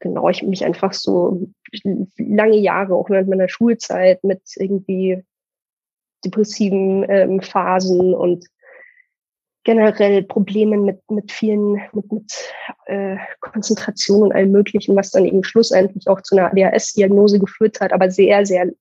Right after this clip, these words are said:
viel später, ähm, und ich eben weiß, wie schwer auch so ein Weg da sein kann und es aber doch deutlich leichter ist, wenn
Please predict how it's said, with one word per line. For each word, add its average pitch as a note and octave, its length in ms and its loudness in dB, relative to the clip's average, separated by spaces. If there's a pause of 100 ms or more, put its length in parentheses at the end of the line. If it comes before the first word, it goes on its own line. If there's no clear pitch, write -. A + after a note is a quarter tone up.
(120)
viel G3+ 180 -2
später, G#3 680 0 (720)
ähm, F#3 400 2
und G3 260 0
ich F#3+ 80 -6
eben G3 180 2
weiß, E3+ 240 -2
wie F#3+ 80 -2
schwer F3+ 680 2 (340)
auch - 120 -10
so F#3+ 180 2
ein F#3+ 80 0
Weg G3+ 160 -2
da F#3+ 160 0
sein G3 260 2
kann F#3+ 460 -2
und F#3+ 140 0
es F3+ 100 -4
aber F3 160 0
doch E3+ 160 -6
deutlich F#3 500 -6 (240)
leichter F#3+ 600 0
ist, F#3+ 260 -4
wenn F#3 480 0